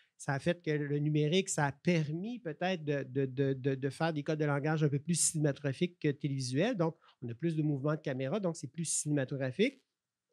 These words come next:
Mais la structure narrative, elle colle tout le temps avec, euh, la, la, la, la même à la Sylph Field, tu sais, avec, euh, euh, les,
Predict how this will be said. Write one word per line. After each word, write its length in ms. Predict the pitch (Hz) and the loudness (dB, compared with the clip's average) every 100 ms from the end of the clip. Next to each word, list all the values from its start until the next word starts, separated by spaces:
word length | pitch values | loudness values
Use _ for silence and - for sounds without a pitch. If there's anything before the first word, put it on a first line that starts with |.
| - - | -20 -10
Mais 220 | - 185 233 | 4 8 10
la 160 | 196 | 8
structure 680 | 143 - 196 - - 214 233 | 4 0 0 0 2 6 6
narrative, 760 | 202 156 143 131 - 208 262 196 _ - _ _ _ | 6 4 0 -4 -4 -2 -4 -8 _ -20 _ _ _
elle 180 | 156 156 | -2 0
colle 320 | - 190 196 | 4 4 6
tout 140 | 175 175 | 4 2
le 80 | 151 | 2
temps 360 | - 185 208 | 2 2 4
avec, 460 | 190 147 143 165 - | 2 2 0 0 0
euh, 160 | 139 | 0
la, 180 | 135 135 | 2 0
la, 180 | 135 131 | 0 -2
la, 160 | 131 135 | -2 -2
la 440 | 135 131 139 151 | 0 0 2 4
même 300 | 143 160 196 | 4 4 4
à 80 | 160 | 2
la 100 | 135 | -2
Sylph 320 | 131 147 131 | -4 -8 -8
Field, 340 | - 180 214 160 | -4 -2 -2 -4
tu 80 | |
sais, 180 | - 185 | -4 0
avec, 340 | 151 127 127 - | 0 0 -4 -4
euh, 120 | 131 - - - - | -6 -8 -20 -18 -8
euh, 720 | 131 123 127 127 135 139 139 131 | -4 -2 -2 -4 -4 -4 -4 -4
les, 260 | 127 135 | -2 -4